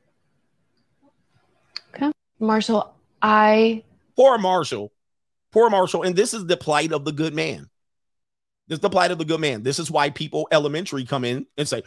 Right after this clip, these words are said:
Speaker 2: "Well, you've been hurt and you better." Like, does that, what does that have to do with men getting railroaded in these family courts? What does that have to do when, when men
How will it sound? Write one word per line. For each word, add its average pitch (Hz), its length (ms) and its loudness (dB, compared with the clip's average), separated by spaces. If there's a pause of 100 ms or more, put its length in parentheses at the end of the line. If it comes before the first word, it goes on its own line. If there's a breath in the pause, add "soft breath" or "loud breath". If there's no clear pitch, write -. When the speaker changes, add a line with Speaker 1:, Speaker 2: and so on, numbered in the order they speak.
Speaker 2:
"Well, 160 140 2
you've 156 160 -4
been 151 120 -4
hurt 147 280 0
and 127 120 -2
you 147 80 -4
better." 139 360 0 (180)
Like, 143 220 -8 (160)
does 143 180 -2
that, 165 160 0 (340)
what 180 120 2
does 285 140 2
that 220 140 2
have 180 220 0
to 151 80 -2
do 131 360 -2 (840 loud breath)
with 170 200 6
men 208 300 4
getting 175 340 0
railroaded 139 600 2 (760)
in 185 160 4
these 175 240 -4
family 180 320 0
courts? 160 320 0
What 190 120 2
does 269 120 -2
that 254 120 4
have 214 160 0
to 180 80 -4
do 170 380 -2
when, 160 260 -2
when 156 300 -2
men 214 320 0